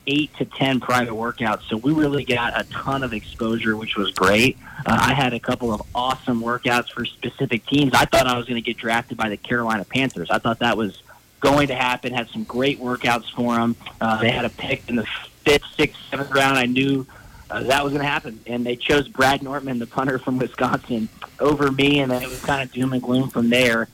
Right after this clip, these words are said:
until the Steelers swooped in. They started calling me later on, sixth, seventh round,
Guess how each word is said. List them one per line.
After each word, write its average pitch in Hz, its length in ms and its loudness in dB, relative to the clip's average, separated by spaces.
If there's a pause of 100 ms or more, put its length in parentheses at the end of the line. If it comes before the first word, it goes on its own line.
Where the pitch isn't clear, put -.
(160)
until 131 300 2
the 127 120 -2
Steelers 190 540 -2
swooped 135 320 -6
in. 139 200 0
They 139 100 0
started 139 240 -6
calling 135 340 0
me 135 160 0
later 127 460 2
on, 131 320 2 (100)
sixth, - 240 -8
seventh 123 280 -4
round, 127 320 2